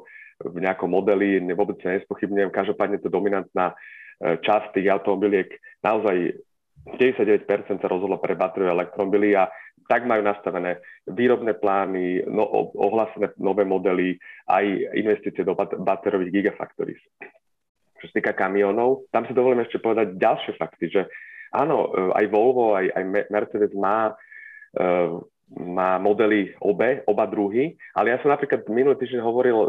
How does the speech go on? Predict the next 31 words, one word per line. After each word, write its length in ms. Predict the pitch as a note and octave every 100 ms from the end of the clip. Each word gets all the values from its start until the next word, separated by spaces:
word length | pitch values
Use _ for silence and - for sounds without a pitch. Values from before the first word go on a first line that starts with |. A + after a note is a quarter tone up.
| F#2
s-, 80 | F2+
so 340 | G2+ F#2+ F2+ G2
šéfom 240 | B2 B2
Volva 480 | G#2 G#2+ A2+ A#2 -
v 160 | F2+ G2
Norsku, 560 | F#2+ - - D#3+ G3+ _ - -
kde 180 | A2 A#2
robia 240 | B2+ B2+ - - - -
aj 160 | G#2
testovanie 480 | C3+ - F2 E2 E2
pilotné, 640 | F#2+ F#2 F2+ F#2+ F2+ E2+
e, 240 | - F2 E2+
batériových, 560 | F#2+ G2+ G#2+ G2 F#2+
e, 80 | - - E2+ E2+
kamionov 640 | - F#2 F#2 F#2 F#2 F2 D#2+
a 240 | F2 F2+
aj 160 | F#2 G2+
vodíkových. 560 | G#2+ A#2+ - - -
E, 40 | - - - - _ _ -
aktuálne 640 | F2 A2 - E3+ D#3 C#3
pre 160 | - C#3
vašu 160 | C3+
informáciu, 560 | C3 C3+ C3 C3+ - G#2+
batériový 480 | G#2 - B2+ A#2 G#2+ -
ich 160 | B2+ B2 - - _ -
kamión 480 | - G#2 A#2+ A2+ G#2
do-, 80 | G2+
má 160 | G2
do-, 240 | G#2 G#2+ G#2+
dojazd 240 | A2 A2 -
tristopäťdesiat 560 | A#2 A2+ - B2+ A#2